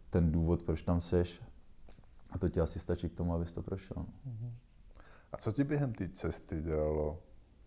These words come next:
Speaker 2: nevím, radost pravidelně?
Speaker 1: Pravidelně ty zastávky ve městě, no, kdy ses pořádně <laughs> najedl a dal si pivo, jako a na to jsme se vždycky těšili. Jako fakt strašně. A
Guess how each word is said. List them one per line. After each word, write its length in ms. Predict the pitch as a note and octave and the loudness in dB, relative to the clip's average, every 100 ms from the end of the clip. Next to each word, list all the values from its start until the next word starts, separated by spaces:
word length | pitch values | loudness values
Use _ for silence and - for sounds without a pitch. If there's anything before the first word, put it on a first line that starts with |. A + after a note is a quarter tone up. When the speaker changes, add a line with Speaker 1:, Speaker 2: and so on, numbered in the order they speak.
| - - | -14 -8
Speaker 2:
nevím, 160 | D#2 E2 - - | -8 -8 -14 -12
radost 460 | - E2 D#2 - - - - - - | -4 -2 -2 -6 -12 -20 -20 -20 -10
pravidelně? 560 | - F#2 E2 - D#2+ - - - - - - - - - - | -6 -4 -4 -4 -6 -8 -10 -14 -20 -20 -20 -20 -20 -20 0
Speaker 1:
Pravidelně 460 | E2+ F2 F#2 F#2 F#2 | 4 6 6 6 6
ty 100 | F#2 | 4
zastávky 500 | F2 - F#2+ F#2 G2 | 4 6 2 4 4
ve 120 | F2+ | 6
městě, 360 | G#2 A2+ - | 4 2 -4
no, 80 | - - | -4 -2
kdy 120 | - | -4
ses 180 | - - | -4 2
pořádně 440 | F#2+ E2+ F#2+ F2+ | 4 6 6 6
<laughs> 40 | G2+ | 6
najedl 540 | F2+ F2+ F2 G2 F#2+ - - - | 6 6 6 4 4 0 -8 0
a 60 | - | 6
dal 160 | F#2 F2 | 8 8
si 240 | G#2 - | 4 2
pivo, 280 | - F#2 F2 | 2 6 6
jako 200 | E2 E2+ | 6 6
a 160 | E2+ F#2+ | 6 6
na 160 | F#2+ F#2 | 4 6
to 100 | - | 6
jsme 140 | F#2 | 4
se 120 | - | 6
vždycky 280 | F2+ E2+ F#2 | 4 4 4
těšili. 480 | F#2+ F#2 A2 F2+ E2+ - - - - - - | 4 4 4 4 4 -4 -18 -20 -20 -18 -6
Jako 140 | - F#2+ | -2 2
fakt 200 | G2 F#2+ | 2 2
strašně. 500 | - F#2+ - F#2 D2+ | 4 4 4 2 4
A 420 | F2 E2+ F2 | 4 6 4